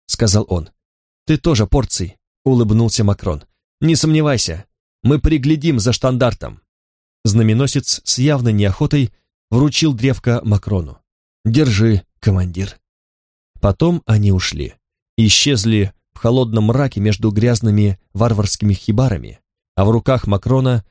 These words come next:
остался символ воинской славы, боевой, побывавший во многих сражениях и тем не менее ни разу не склонившийся перед врагами штандарт. С подступившей ему под сердце тёплой волной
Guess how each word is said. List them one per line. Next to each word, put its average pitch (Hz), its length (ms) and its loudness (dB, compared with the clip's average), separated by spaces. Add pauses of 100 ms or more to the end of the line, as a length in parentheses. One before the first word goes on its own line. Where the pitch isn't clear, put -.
(260)
остался 113 500 -2
символ 120 460 0
воинской 110 480 0
славы, 92 500 -2
боевой, 107 600 0 (480)
побывавший 110 800 0
во 113 160 0
многих 117 400 0
сражениях 127 760 -2
и 107 120 0
тем 151 240 -2
не 135 80 2
менее 139 460 2
ни 117 140 4
разу 123 320 0
не 113 100 0
склонившийся 107 680 0
перед 104 220 0
врагами 98 560 0 (120)
штандарт. 90 720 -4 (720)
С - 140 -2
подступившей 127 680 0
ему 117 360 2 (200)
под 113 140 0
сердце 120 440 -2
тёплой 113 360 0
волной 110 500 0